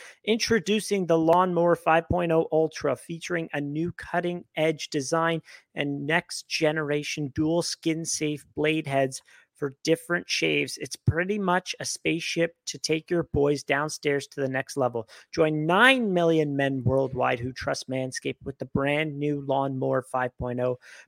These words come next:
by going to manscaped dot com for twenty percent off and free shipping with the code rink rat. That is R I N K R A T at manscaped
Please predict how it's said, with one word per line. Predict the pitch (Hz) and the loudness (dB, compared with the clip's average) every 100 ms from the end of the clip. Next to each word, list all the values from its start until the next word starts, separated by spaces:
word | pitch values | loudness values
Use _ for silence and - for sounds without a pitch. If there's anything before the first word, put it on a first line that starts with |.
| - | 0
by | 143 | 0
going | 135 156 160 | 4 4 4
to | 151 143 | 2 -2
manscaped | 139 151 156 - 156 - | 0 0 -2 -2 -2 2
dot | 151 - | 0 0
com | 143 147 | -2 -2
for | 151 | -4
twenty | 139 - 160 170 175 | -4 -2 -4 -4 -2
percent | 165 - 160 147 | 0 2 0 2
off | 156 - | 2 2
and | 151 | -6
free | - 156 156 | -6 -4 -2
shipping | - 160 - 151 | -2 -2 -2 -2
with | 143 139 | -2 -4
the | 143 | -4
code | 147 151 | 2 2
rink | 135 131 175 - | 2 2 2 2
rat. | 156 131 - - - - | 2 2 2 -8 -8 0
That | 151 | 0
is | - - | 0 6
R | 175 190 - | 8 8 6
I | 170 165 - | 4 4 2
N | 160 165 165 | 0 -2 -2
K | - 165 147 - | -2 0 0 0
R | 170 175 | 0 0
A | 170 165 151 | -2 -4 -4
T | - - 190 147 120 - _ _ - _ _ _ - | -6 -4 -6 -8 -10 -16 _ _ -20 _ _ _ -2
at | 151 - _ _ - | 0 0 _ _ -12
manscaped | 131 156 196 202 - 185 185 - | -2 4 4 2 2 2 2 -4